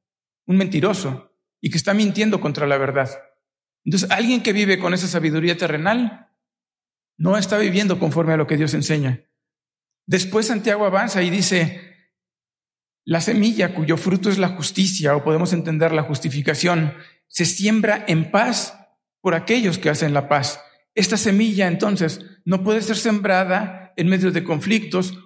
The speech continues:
o por personas que están en constantes pleitos. Esa semilla se siembra por personas que viven en paz, por personas que son pacificadoras, por si-, personas que viven conforme a lo que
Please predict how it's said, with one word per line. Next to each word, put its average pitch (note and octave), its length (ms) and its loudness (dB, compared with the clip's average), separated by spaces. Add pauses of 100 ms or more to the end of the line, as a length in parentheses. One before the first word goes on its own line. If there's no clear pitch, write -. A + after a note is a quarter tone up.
o D#3+ 160 -4
por F3+ 220 -2
personas F#3 480 2
que F#3 80 -4
están F#3+ 280 0
en F#3 80 2
constantes F#3 500 -2
pleitos. F3+ 500 -4 (420)
Esa F3+ 160 0
semilla G#3 480 2
se F3 140 -4
siembra F3+ 340 0
por E3 180 -2
personas E3+ 460 0
que E3 100 -6
viven E3 280 -2
en D3+ 120 -8
paz, F#3 340 -2 (380)
por - 160 -2
personas F#3 360 0
que E3 80 -4
son F3+ 180 0
pacificadoras, D#3 1080 -2
por D#3+ 120 -2
si-, - 100 -4
personas F#3+ 560 0
que F#3+ 100 0
viven F#3 280 0
conforme E3+ 420 0
a D3+ 40 2
lo D3+ 100 0
que D3 360 -4